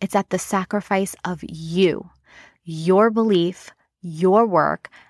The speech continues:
and the people you have right in front of you. And not to mention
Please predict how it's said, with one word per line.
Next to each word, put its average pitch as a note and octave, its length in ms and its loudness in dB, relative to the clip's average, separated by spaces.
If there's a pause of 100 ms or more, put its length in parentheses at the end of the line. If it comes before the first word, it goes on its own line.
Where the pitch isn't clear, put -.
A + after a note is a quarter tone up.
(120)
and G3+ 160 4
the F#3+ 100 2
people A#3 560 0
you A#3 240 2
have E3 560 0 (240)
right E3+ 360 -2
in E3+ 160 0
front E3 280 -2
of E3 140 -6
you. - 320 -8 (500)
And G3 160 4
not F#3+ 260 4
to C4+ 120 0
mention F3 600 0